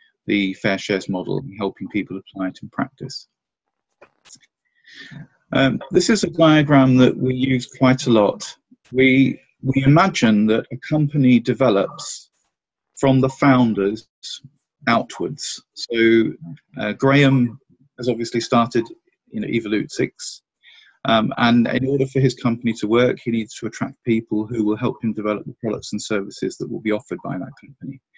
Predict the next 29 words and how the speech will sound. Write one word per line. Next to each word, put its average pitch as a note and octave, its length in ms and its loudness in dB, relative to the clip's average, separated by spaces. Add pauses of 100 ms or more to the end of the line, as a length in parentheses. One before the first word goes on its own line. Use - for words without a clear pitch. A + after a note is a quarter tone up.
(300)
There D3 100 2
might D3+ 200 4
be C3 180 -2
people B2+ 300 0
who A#2+ 220 0
are A#2 60 4
interested A2+ 420 -4
in G#2+ 80 -4
those G#2+ 160 -4 (100)
products - 380 -8
and G#2+ 100 -8
services, G2 500 -8 (480)
but - 100 -8
it's C3 120 -8
not D3 200 2
until B2 400 0
those A#2 400 2
products - 360 -6
and G#2+ 120 -16
services G#2 520 -16
have G2 140 -14
been A2 180 -2
made G#2 240 -4
available G#2 520 -2
by G2 220 -10
whoever G#2 380 -6
provides G#2 480 -10
the - 100 -8
labour A2 420 -2